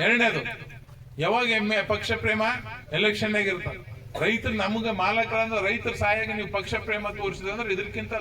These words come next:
ದೊಡ್ಡ ಪಾಪ ಬೇರೆ ಯಾವ್ದು ಇರಂಗಿಲ್ಲ. ಅದಕ್ಕೆ ಎಲ್ಲರೂ ಒಂದಾಗಿ ಹೋರಾಟ ನೀವು ಮಾಡ್ಬೇಕಂತೇಳಿ ನಿಮ್ಮ ಮುಖಾಂತರ ಮನವಿ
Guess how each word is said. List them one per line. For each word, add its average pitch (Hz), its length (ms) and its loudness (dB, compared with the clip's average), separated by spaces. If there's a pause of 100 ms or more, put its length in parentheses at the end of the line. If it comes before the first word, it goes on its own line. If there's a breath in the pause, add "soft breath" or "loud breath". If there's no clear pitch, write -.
(100)
ದೊಡ್ಡ 185 180 -4 (640)
ಪಾಪ 175 160 4 (180)
ಬೇರೆ 180 180 4 (120)
ಯಾವ್ದು 185 260 4
ಇರಂಗಿಲ್ಲ. 170 340 0
ಅದಕ್ಕೆ 185 220 -4
ಎಲ್ಲರೂ 180 180 0 (100)
ಒಂದಾಗಿ 196 400 2 (480)
ಹೋರಾಟ 190 340 2
ನೀವು 160 180 -2
ಮಾಡ್ಬೇಕಂತೇಳಿ 175 800 2 (380)
ನಿಮ್ಮ 147 160 0
ಮುಖಾಂತರ 180 380 -2
ಮನವಿ 190 180 0